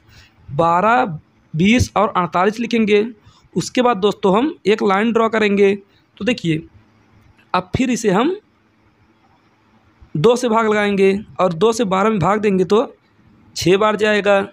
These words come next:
बीस में देंगे दोस्तों दस बार जाएगा और अड़तालीस में देंगे तो यह जाएगा हमारे पास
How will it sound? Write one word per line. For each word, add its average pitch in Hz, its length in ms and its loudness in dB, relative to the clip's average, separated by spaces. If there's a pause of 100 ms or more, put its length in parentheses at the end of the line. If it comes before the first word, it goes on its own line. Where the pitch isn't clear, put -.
(140)
बीस 196 320 0
में 214 80 0
देंगे 190 260 2
दोस्तों 185 400 2 (1080)
दस 160 300 -2
बार 226 200 0
जाएगा 202 420 2 (340)
और 226 260 0
अड़तालीस 190 500 0
में 202 100 0
देंगे 180 260 2
तो 208 340 0 (480)
यह 190 160 2
जाएगा 185 280 -2
हमारे 165 240 0
पास 214 340 0